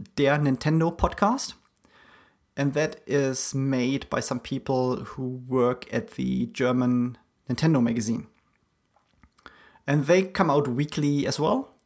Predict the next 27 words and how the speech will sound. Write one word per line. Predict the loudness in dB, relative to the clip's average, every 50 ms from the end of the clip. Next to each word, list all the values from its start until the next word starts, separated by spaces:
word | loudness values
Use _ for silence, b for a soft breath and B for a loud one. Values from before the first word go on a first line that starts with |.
| _ _ _ _ _ _ _ -2
um, | 0 2 2 2 0 -2
fully | -4 -6 -2 0 2 2 2 2
in | 0 0 0
German. | 0 0 2 2 2 0 0 -2 -2 -4 -6 -10 b b b b b b b b b b b -8
And | -4 -2
they | -2 0
go | 0 0 0
through | 0 0 0 0 2 2 2
a |
whole | 2 2 0 0
bunch | 2 0 0 0
of | -2 -2 -2
news | 0 0 0 0 0
items | 0 0 0 2 0 0 0 0 -2 -2 -4 -4
and | -2 -2 0 0
then | 0 0 2 2 2 2 0 0 -2 -4 -10 _ _ _
pick | -4 -4 -4 -2 -2
some | 0 0 2 2 2 2 2 0 -2 -6 -10 -16 _ _ -20 -20 -20 _
topics | -4 -4 -4 -2 -2 -4 -4 -4 -6
that | -6 -6 -6
are | -6 -8
kind | -8 -8 -8 -8 -8
of | -10 -8
relevant | -6 -6 -4 -4 -4 -4 -2 -2 -2 -2 -4 -6
for | -10 -8 -4 -4 -4 -4
that | -4 -6 -6 -6 -8
week. | -10 -10 -10 -12 -18 -20